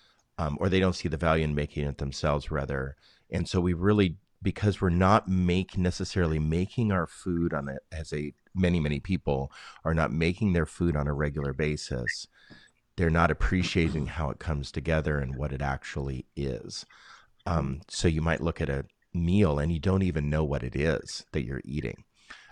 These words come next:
um, when you go out to eat, uh, 'cause we, I have a culture that is very, in, I guess, indulgent, decadent when it comes to, to food.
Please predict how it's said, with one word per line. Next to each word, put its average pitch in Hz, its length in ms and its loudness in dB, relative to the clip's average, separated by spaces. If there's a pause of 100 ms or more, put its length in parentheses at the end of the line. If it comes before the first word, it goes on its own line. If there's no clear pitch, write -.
(140)
um, 71 340 0
when 76 160 0
you 69 80 -2
go 65 220 0
out 57 200 0
to - 140 -12
eat, - 360 -2 (260)
uh, 82 140 0
'cause 80 260 0
we, 80 260 2 (260)
I 80 60 0
have 73 220 0
a 69 40 0
culture 76 540 -2
that 65 240 -4 (140)
is 67 420 -4 (160)
very, 76 680 -2 (920)
in, 85 260 -2 (120)
I 78 100 -6
guess, 73 300 -8
indulgent, 69 540 -8
decadent 69 400 -6
when 71 100 -4
it 64 100 -10
comes 69 320 -8
to, 65 360 -6 (800)
to 95 80 -4
food. 110 300 6